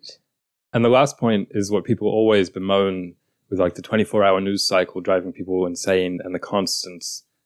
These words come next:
feed of disasters or, or crises or scandals. I feel like this is <laughs> in a way a, a good thing. I have a certain accelerationist point of view on, on this, which is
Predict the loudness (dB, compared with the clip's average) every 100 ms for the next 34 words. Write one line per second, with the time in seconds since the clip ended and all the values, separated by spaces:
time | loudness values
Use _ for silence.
0 | _ -6 0 2 2 2 2 0 -6 _
1 | _ _ _ _ _ _ _ -6 -2 2
2 | 2 2 -4 -2 -2 0 2 2 2 2
3 | 2 -2 _ 0 2 0 -6 -8 -8 -6
4 | -2 0 0 -2 -6 -12 -16 _ _ _
5 | _ _ _ _ _ 2 2 0 _ 2
6 | 4 4 2 0 -8 -8 -4 0 2 2
7 | 2 2 4 4 2 -2 _ -4 -4 0
8 | -2 0 -2 -2 -2 -10 _ -4 0 0
9 | -2 -12 -10 0 2 2 -4 _ _ _
10 | _ _ -6 0 2 4 4 2 -2 -6
11 | -6 -8 -6 -2 -2 0 2 2 2 0
12 | 0 0 -2 -6 0 0 0